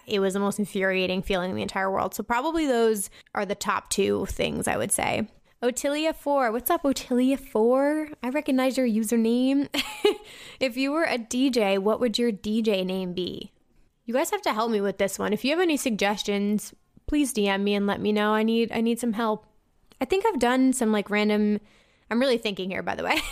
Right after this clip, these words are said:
<laughs> It's a bit of an inside joke, maybe a story for a rainy day, but,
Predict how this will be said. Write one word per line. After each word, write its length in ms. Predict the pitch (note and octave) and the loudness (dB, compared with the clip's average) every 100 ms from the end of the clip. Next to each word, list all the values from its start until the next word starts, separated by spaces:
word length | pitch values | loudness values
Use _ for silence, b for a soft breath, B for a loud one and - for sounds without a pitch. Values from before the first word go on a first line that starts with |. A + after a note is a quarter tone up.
| - | -4
<laughs> 440 | C#4+ G#4 - F4 - B - - | 0 0 2 -2 -4 B -20 -6
It's 140 | B3 | -4
a 40 | C4+ | -2
bit 160 | C#4+ | -2
of 80 | E4 | 0
an 100 | E4+ | 0
inside 440 | - C#4 C#4+ C4 | 0 0 0 0
joke, 360 | A3 A#3 A#3+ B3 | 2 2 2 0
maybe 240 | A3+ A3+ | -2 0
a 40 | A3+ | -2
story 480 | - A3+ G#3+ A3 A3+ | 0 0 2 2 2
for 200 | A3+ G#3+ | 0 0
a 40 | |
rainy 340 | G#3 G#3 G#3+ | 0 0 0
day, 280 | G3+ G3+ G3+ | 0 0 0
but, 320 | G3 G3+ - | 0 -2 -4